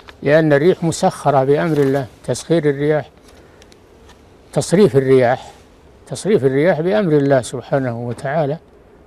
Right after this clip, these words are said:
فهي مأمورة، والذي يسبها إنما يسب الله الذي سخرها وأوجدها،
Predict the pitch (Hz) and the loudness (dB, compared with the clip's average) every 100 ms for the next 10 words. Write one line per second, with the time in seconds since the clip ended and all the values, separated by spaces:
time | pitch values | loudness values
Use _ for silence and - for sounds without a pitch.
0 | - 143 156 175 196 202 190 143 147 - | -2 2 4 4 2 4 4 2 -2 -10
1 | _ _ _ _ - - - 123 139 147 | _ _ _ _ -20 -20 -8 -2 0 2
2 | 156 156 143 196 208 220 208 226 220 160 | 4 4 2 0 0 2 4 2 0 -2
3 | 143 147 165 160 165 202 196 220 190 156 | 0 0 2 2 0 -2 0 2 4 4
4 | 127 156 139 131 135 135 - 175 151 123 | 0 -4 -4 -2 -4 -6 -2 0 2 2
5 | 135 - - _ _ - _ _ - 123 | -2 -6 -20 _ _ -20 _ _ -4 0
6 | 139 151 165 139 131 | 2 4 4 4 2